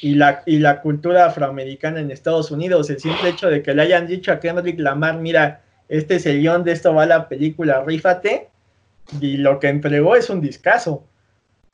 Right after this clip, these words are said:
O sea, el, el sencillo que es, este, Pray For Me es una gran, gran canción. Inclusive la que se llama Black Panther, mm,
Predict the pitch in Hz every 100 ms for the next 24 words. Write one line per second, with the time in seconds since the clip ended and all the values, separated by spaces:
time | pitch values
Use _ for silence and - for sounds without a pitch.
0 | _ _ - _ - 147 151 151 151 147
1 | 147 143 139 139 139 151 143 147 185 190
2 | 165 175 175 175 - 175 151 151 135 120
3 | 117 117 - - _ _ 156 175 190 180
4 | 151 165 220 285 156 151 151 156 151 135
5 | 139 160 175 160 160 165 160 139 143 160
6 | 196 269 - _ _ _ _ _ - 143
7 | 143 143 143 170 196 190 147 - - 143
8 | 165 175 170 170 - 165 165 165 214 202
9 | 156 151 135 139 143